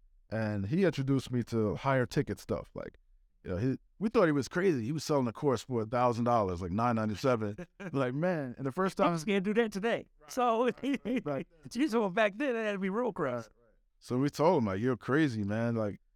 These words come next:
Speaker 1: we were like, "This would sell better if you sold it for three hundred bucks." He was like, "I don't care. The numbers work out better at
Speaker 2: <laughs>
Speaker 1: a thousand." Now he's selling stuff like twenty-five thousand up.
Speaker 2: <laughs> Right.
Speaker 1: Back then, um, he said that the reason you guys can't sell at that price point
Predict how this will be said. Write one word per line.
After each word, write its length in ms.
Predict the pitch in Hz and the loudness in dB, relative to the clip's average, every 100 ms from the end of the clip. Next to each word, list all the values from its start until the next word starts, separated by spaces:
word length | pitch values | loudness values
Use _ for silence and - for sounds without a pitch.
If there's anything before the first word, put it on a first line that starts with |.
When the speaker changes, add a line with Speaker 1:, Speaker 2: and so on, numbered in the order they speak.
| - | -4
Speaker 1:
we 100 | 147 | 2
were 60 | 160 | 4
like, 180 | 135 | 4
"This 180 | 131 165 | 2 -2
would 100 | 135 | -2
sell 200 | - 147 | 0 2
better 300 | 120 175 170 131 | 4 2 2 0
if 100 | 135 | -2
you 140 | 127 _ _ _ | -8 _ _ _
sold 280 | - 139 147 | 0 2 2
it 60 | |
for 100 | 143 | 0
three 220 | 131 190 | -2 2
hundred 220 | 165 123 101 | 2 2 2
bucks." 360 | 107 82 - | 0 -2 -8
He 120 | 110 | -8
was 140 | 92 80 | -8 -6
like, 180 | 82 - | -8 -8
"I 100 | - 107 | -6 -4
don't 180 | 113 | -4
care. 200 | 98 135 | 0 2
The 80 | 113 | 2
numbers 440 | 101 123 139 123 110 | 2 0 2 0 0
work 260 | 123 120 | -2 2
out 240 | 135 127 127 | 2 2 4
better 400 | 135 127 120 151 | 2 2 0 -2
at 100 | 110 | -2
Speaker 2:
<laughs> 0 | |
Speaker 1:
a 80 | 156 | -2
thousand." 500 | 147 127 131 117 117 | 2 4 4 4 2
Now 180 | 127 165 | 4 4
he's 140 | 147 | 4
selling 280 | - 127 113 | 4 2 2
stuff 320 | 101 117 98 | 0 -2 -2
like 200 | 110 104 92 | -2 -4 -4
twenty-five 520 | 120 113 95 107 101 | -4 -4 -2 -4 0
thousand 360 | 113 107 95 170 | 2 2 2 2
up. 220 | 127 101 | 2 2
Speaker 2:
<laughs> 40 | 131 | 0
Right. 280 | 123 107 - _ _ _ - | -4 -4 -8 _ _ _ -14
Speaker 1:
Back 240 | - 110 107 | 0 2 4
then, 300 | 131 123 107 | 2 4 2
um, 280 | 101 101 101 - | 0 -4 -6 -6
he 100 | 170 | -4
said 300 | - 156 131 | 4 4 4
that 240 | 127 120 - _ _ | 0 -2 -6 _ _
the 100 | 120 | -6
reason 360 | 120 202 175 143 | 0 2 2 0
you 140 | 165 | 0
guys 300 | 156 147 131 | 2 4 2
can't 280 | - 143 127 | 0 0 0
sell 280 | - 156 135 | 0 2 2
at 80 | 107 | 2
that 200 | 117 104 | 0 0
price 280 | 127 131 - | 2 0 0
point 320 | 113 98 90 | -4 -4 -4